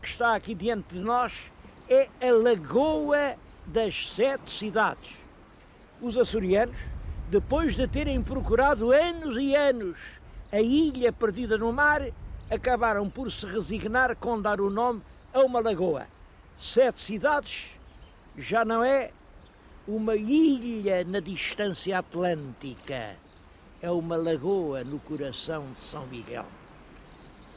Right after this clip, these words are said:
Como foi possível esta mudança? É claro, eu penso que isto, isto é uma nota a reter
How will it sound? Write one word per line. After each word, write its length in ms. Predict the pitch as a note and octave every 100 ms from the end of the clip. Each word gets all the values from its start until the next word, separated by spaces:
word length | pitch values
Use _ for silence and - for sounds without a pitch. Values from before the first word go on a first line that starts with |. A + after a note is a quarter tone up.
| -
Como 180 | G#3+ G3
foi 280 | - G#3+ F#3
possível 520 | - A3 G3+ F3+ F3+ -
esta 340 | F3+ - D#3
mudança? 420 | D3 D3 C#3+ D3
É 20 |
claro, 280 | D3+ F3+ E3+
eu 80 | D3 -
penso 460 | F3 F3 - - - - - -
que 220 | - F3+
isto, 360 | G3 - F3+ G3+ - - - - - - - - - -
isto 200 | E3 -
é 40 | F3
uma 160 | D3
nota 520 | D3+ D#3+ F#3+ - - D#3
a 60 |
reter 840 | D3 D3+ F3 - - C4 E3+ -